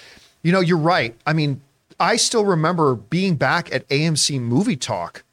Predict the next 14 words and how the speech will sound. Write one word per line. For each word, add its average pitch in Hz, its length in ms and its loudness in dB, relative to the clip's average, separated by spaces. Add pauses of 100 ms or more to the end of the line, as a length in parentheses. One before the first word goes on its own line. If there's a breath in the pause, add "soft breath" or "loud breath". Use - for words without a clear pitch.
(260)
and 151 180 0
doing 170 280 2
stories 180 480 2
about, 131 320 0 (260 loud breath)
"Ah, 214 380 2
they've 196 220 0
confirmed 226 600 0
they're 202 140 2
moving 240 260 2
forward 226 360 4
with 202 120 0
a 202 60 -2
Beetlejuice 226 760 0
two." 240 460 0